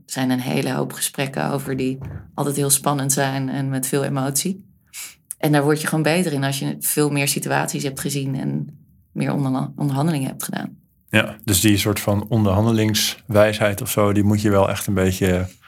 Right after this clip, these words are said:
Speaker 1: Ja.
Speaker 2: door ervaring, eh, leren.
Speaker 1: Ik denk wel dat dat echt enorm helpt. Ja.
Speaker 2: Ja. En ben je dan
Speaker 1: Ja.
Speaker 2: ook, want dat is misschien een beetje het beeld van de buitenkant, ben jij dan nu echt een keiharde onderhandelaar?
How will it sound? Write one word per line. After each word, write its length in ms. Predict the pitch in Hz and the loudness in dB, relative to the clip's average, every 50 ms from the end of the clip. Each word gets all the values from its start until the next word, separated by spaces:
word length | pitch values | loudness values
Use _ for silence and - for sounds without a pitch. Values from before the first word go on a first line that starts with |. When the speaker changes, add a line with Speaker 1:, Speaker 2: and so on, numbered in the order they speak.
| - - - _ _ _ _ _ | -20 -20 -20 _ _ _ _ _
Speaker 1:
Ja. 180 | - - 190 196 | 0 2 2 4
Speaker 2:
door 120 | 208 - - | 4 4 2
ervaring, 600 | - 95 - 98 92 95 90 90 90 90 90 87 85 | 2 2 2 2 4 4 4 4 2 2 2 0 0
eh, 220 | 85 87 85 - - | 0 0 0 -2 -2
leren. 480 | - 104 90 87 85 85 87 90 90 - _ _ - - _ _ _ _ _ - - - - - - _ _ _ _ _ _ - - | 0 0 0 2 0 0 -4 -6 -8 -10 _ _ -20 -20 _ _ _ _ _ -8 -8 -8 -8 -8 -20 _ _ _ _ _ _ -12 -6
Speaker 1:
Ik 100 | - 156 | -2 2
denk 180 | 170 180 185 180 | 4 4 4 4
wel 160 | 180 190 202 | 2 0 2
dat 120 | 208 185 | 2 0
dat 140 | 170 160 160 | 0 -2 -2
echt 280 | - 170 175 - - - | -2 -2 -2 0 0 2
enorm 460 | 143 147 151 156 160 170 170 160 139 | 2 4 4 4 4 4 2 2 2
helpt. 500 | 135 127 127 131 - - - - - - _ | 0 0 -2 -2 -2 -4 -6 -8 -8 -10 _
Ja. 100 | - 139 | -2 2
Speaker 2:
Ja. 260 | - - - - - - - _ _ - | 2 2 0 -2 -10 -14 -20 _ _ 4
En 80 | 101 92 | 6 6
ben 120 | 101 110 | 8 6
je 60 | 120 | 6
dan 160 | 120 117 113 | 6 4 2
Speaker 1:
Ja. 60 | 110 110 | 2 2
Speaker 2:
ook, 200 | 113 113 110 - | 0 0 2 2
want 160 | 107 104 98 | 2 2 2
dat 80 | 101 | 2
is 80 | 95 92 | 2 0
misschien 220 | 98 - - 110 | -2 -2 0 2
een 60 | 104 101 | 4 4
beetje 220 | 98 98 92 101 | 4 4 4 2
het 100 | 92 90 | 0 2
beeld 220 | 87 98 101 104 - | 2 2 2 2 2
van 100 | - 98 | 0 0
de 60 | 90 | 4
buitenkant, 380 | 92 101 107 107 - 92 82 82 | 6 6 6 4 2 -4 0 2
ben 120 | 95 101 | 4 4
jij 120 | 107 107 | 6 6
dan 220 | 101 95 92 92 92 | 4 4 4 2 2
nu 100 | 95 98 | 2 2
echt 280 | 101 101 101 98 - - | 2 0 0 0 -2 -6
een 200 | - 101 92 - - | -6 -6 -6 -2 2
keiharde 380 | - 113 110 95 92 92 95 | 4 4 6 6 4 2 2
onderhandelaar? 680 | 101 101 95 92 82 92 98 110 110 107 113 135 135 | 2 2 2 2 4 4 4 4 4 4 4 2 -2